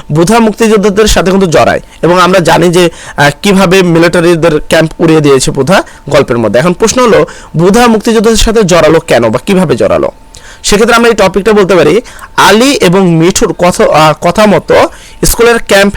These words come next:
মিলিটারিদের আশ্রয় বা আস্তানা উড়িয়ে দেওয়ার সিদ্ধান্ত নেয় বুধা। এখন দেখো, বুধা কি হলো? বুধা মুক্তিযোদ্ধাদের সাথে জড়ালো কার কারণে?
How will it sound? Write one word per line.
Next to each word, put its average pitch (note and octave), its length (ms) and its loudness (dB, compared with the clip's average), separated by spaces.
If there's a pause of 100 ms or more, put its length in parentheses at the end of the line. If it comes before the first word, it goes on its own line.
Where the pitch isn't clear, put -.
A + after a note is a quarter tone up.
মিলিটারিদের E3+ 640 0 (120)
আশ্রয় A2+ 500 -2 (260)
বা D3 280 0
আস্তানা F3+ 580 0 (100)
উড়িয়ে E3+ 280 2
দেওয়ার C3 280 2
সিদ্ধান্ত C3+ 420 -4
নেয় C#3 240 0 (240)
বুধা। A#2 300 -4 (280)
এখন F#3 180 0
দেখো, D3 200 0 (360)
বুধা G3+ 200 2
কি A3 140 2
হলো? A#3 260 2
বুধা E3+ 300 0
মুক্তিযোদ্ধাদের F#3+ 680 0
সাথে F#3 240 0
জড়ালো D#3 320 0
কার F3 220 -4
কারণে? G3 320 0